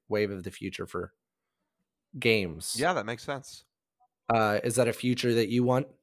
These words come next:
Speaker 2: Uh, I don't have a problem with it, I guess. Uh, but I still want to be able to buy my physical copy and have it in my hands and be able to take it anywhere that I want to. But
Speaker 1: Yeah.
Speaker 2: I think that's just a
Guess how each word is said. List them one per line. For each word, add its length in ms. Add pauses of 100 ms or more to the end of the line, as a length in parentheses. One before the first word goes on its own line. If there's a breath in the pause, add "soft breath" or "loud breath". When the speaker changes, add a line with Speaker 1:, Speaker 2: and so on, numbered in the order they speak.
(920)
Speaker 2:
Uh, 520 (220)
I 60
don't 140
have 100
a 80
problem 380
with 160
it, 200
I 100
guess. 540
Uh, 440 (400)
but 180
I 80
still 280
want 200
to 100
be 180
able 160
to 140 (220)
buy 220
my 180
physical 440
copy 640
and 120
have 240
it 80
in 160
my 160
hands 640
and 400 (720)
be 240
able 200
to 460 (400)
take 240
it 60
anywhere 380
that 100
I 80
want 300
to. 360 (920)
But 200
Speaker 1:
Yeah. 180
Speaker 2:
I 100
think 180
that's 200
just 220
a 160